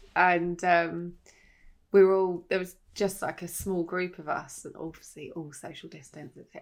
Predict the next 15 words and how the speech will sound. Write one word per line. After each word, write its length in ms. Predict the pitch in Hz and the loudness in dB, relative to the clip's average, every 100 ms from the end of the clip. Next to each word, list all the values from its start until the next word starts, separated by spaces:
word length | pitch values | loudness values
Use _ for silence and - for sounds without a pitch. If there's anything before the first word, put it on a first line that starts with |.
| - | -14
et 140 | 170 | -14
cetera. 540 | - - - - 147 170 - - - - | -12 -14 -14 -10 -10 -10 -18 -20 -8 0
Um, 480 | 170 170 160 160 156 _ - _ _ _ _ | 2 2 -4 -8 -12 _ -20 _ _ _ _
but 300 | 196 190 - _ _ _ _ - | 4 4 2 _ _ _ _ 0
I, 140 | 202 | 2
there's 240 | 190 196 | 2 0
a 40 | 190 | -2
couple 280 | 202 202 208 | -8 -4 -6
of 100 | 202 | 0
things 280 | 214 185 | 0 0
that 100 | 180 | -2
I've 220 | - 175 185 | -2 -2 -2
realised. 400 | 185 175 160 - | 0 2 0 -4
I'm, 180 | 160 170 | -6 -2
I'm, 220 | 165 | -2